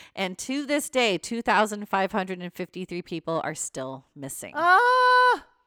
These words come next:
Speaker 1: That is so many people.
Speaker 2: So many people.
Speaker 1: Soon after the devastation of losing so many loved ones in the blink of an eye, many Japanese people told stories of seeing neighbors, loved ones, and people that had passed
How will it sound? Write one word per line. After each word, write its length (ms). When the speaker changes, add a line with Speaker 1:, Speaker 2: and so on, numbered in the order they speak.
Speaker 1:
That 220
is 120
so 460
many 260
people. 220
Speaker 2:
So 180
many 280
people. 960
Speaker 1:
Soon 380
after 380
the 100
devastation 800
of 120
losing 640
so 400
many 240
loved 320
ones 240
in 120
the 80
blink 260
of 80
an 100
eye, 420
many 520
Japanese 640
people 400
told 240
stories 680
of 140
seeing 380
neighbors, 640
loved 340
ones, 400
and 180
people 300
that 240
had 300
passed 600